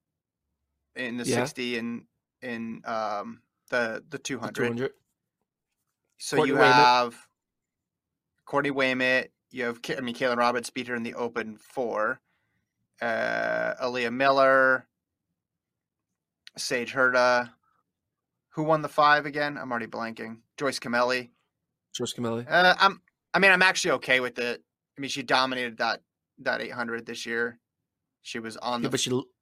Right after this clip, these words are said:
Speaker 1: f-,
Speaker 2: she lost the
Speaker 1: I mean, she
Speaker 2: four.
Speaker 1: won, she won them the four by four, like, single-handedly,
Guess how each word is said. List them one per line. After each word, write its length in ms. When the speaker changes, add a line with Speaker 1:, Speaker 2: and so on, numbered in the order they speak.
Speaker 1:
f-, 60
Speaker 2:
she 160
lost 320
the 80
Speaker 1:
I 340
mean, 80
she 160
Speaker 2:
four. 80
Speaker 1:
won, 300
she 200
won 240
them 120
the 80
four 220
by 140
four, 520
like, 240
single-handedly, 800